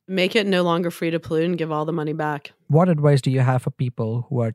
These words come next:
Speaker 2: charged with getting a buy-in on this kind of carbon pricing system?
Speaker 1: Care about real people.
Speaker 2: How do you think the current system can be improved?
Speaker 1: It's gotta ratchet up.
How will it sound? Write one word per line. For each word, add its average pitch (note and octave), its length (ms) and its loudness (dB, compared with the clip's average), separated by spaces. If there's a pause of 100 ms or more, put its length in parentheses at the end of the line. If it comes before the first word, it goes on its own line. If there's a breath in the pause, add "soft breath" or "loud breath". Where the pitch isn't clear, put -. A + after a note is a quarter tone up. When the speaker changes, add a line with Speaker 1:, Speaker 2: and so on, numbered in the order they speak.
Speaker 2:
charged C3 500 2
with A#2 180 -8
getting A#2 320 -2
a A2+ 60 -2
buy-in A2+ 560 -2 (100)
on G#2+ 380 -4
this A2+ 160 -8
kind G#2+ 240 -2
of G#2+ 160 -10 (340)
carbon A2 240 -2
pricing C3 320 0
system? - 380 -12 (220)
Speaker 1:
Care F#3 160 0
about F#3 260 4
real E3+ 160 0
people. D3+ 440 -8 (280)
Speaker 2:
How D3 160 4
do D#3 80 4
you D#3 80 4
think D3+ 180 6
the C#3+ 60 4
current D3 280 2
system C3 520 -2 (240)
can A2+ 180 4
be A2 100 0
improved? A2+ 540 -2
Speaker 1:
It's E3 160 -4
gotta E3+ 240 2
ratchet D3+ 320 -2
up. C#3+ 240 -6